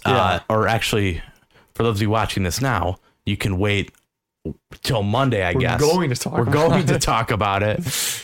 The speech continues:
Speaker 2: Yeah.
Speaker 1: Uh, where we talk about in our X-Men First Class podcast how you have
Speaker 2: Days of Future Past.
Speaker 1: Yeah, right, right. Not, sorry, sorry. Go ahead.
Speaker 2: Time's mixing up.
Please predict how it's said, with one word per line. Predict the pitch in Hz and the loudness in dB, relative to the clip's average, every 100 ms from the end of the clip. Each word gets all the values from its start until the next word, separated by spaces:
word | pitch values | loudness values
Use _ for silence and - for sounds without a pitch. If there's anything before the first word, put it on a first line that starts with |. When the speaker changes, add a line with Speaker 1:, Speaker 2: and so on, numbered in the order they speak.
| - | -4
Speaker 2:
Yeah. | 135 127 | 0 2
Speaker 1:
Uh, | 110 113 107 104 - | 2 2 0 0 0
where | 120 120 | 2 2
we | 113 | 2
talk | 120 135 120 | 0 0 0
about | 117 110 107 | 0 0 0
in | 101 95 - | 0 0 -2
our | 104 101 95 | -2 0 2
X-Men | 104 104 104 92 | 0 0 -2 -2
First | 104 92 | -2 -2
Class | - 107 - | 0 0 0
podcast | 98 90 - 85 - | -2 -2 -2 -4 -2
how | 90 82 80 - - - | -2 -2 -4 -8 -12 -2
you | 117 | 2
have | 139 123 - | 2 2 0
Speaker 2:
Days | 143 147 123 | 0 0 0
of | 113 | -2
Future | 135 127 | -2 0
Past. | 113 127 113 127 123 | 0 0 0 0 0
Speaker 1:
Yeah, | 208 226 262 | 0 2 2
right, | 196 185 135 | 2 0 -2
right. | - 175 131 - | -2 0 0 -4
Not, | - 117 123 - - | -6 -2 -2 -2 -4
sorry, | - 104 85 80 - - | -2 0 0 -4 -10 -6
sorry. | 104 90 82 - - - _ | -2 0 -2 -6 -20 -20 _
Go | - | 0
ahead. | 110 92 - _ _ _ _ _ _ | 2 2 -2 _ _ _ _ _ _
Speaker 2:
Time's | - 156 151 143 - - 120 | -4 0 2 0 -2 -4 -4
mixing | 127 131 139 - - 120 | -2 0 0 0 -2 0
up. | 104 - | -2 -2